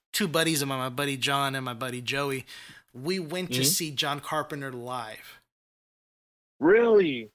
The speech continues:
Speaker 1: Let me tell you, probably one of the best <laughs> concerts I've ever been to.
Speaker 2: Shut up, dude. Where was that?
Speaker 1: It was, uh, so I, I went to see him twice. The first time was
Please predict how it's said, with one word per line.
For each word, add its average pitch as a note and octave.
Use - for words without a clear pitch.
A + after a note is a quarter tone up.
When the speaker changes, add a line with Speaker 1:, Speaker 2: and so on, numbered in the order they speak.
Speaker 1:
Let C#3
me A#3
tell G#3
you, D#3+
probably A3+
one A3
of G3
the F#3
best D3+
<laughs> -
concerts -
I've A3
ever F#3+
been D3
to. C3
Speaker 2:
Shut G#3
up, G3
dude. E3
Where A3+
was G3+
that? G#3
Speaker 1:
It G3
was, G#3
uh, F3
so F#3+
I, -
I -
went A3
to B3
see -
him B3
twice. D3+
The -
first -
time G#3+
was E3+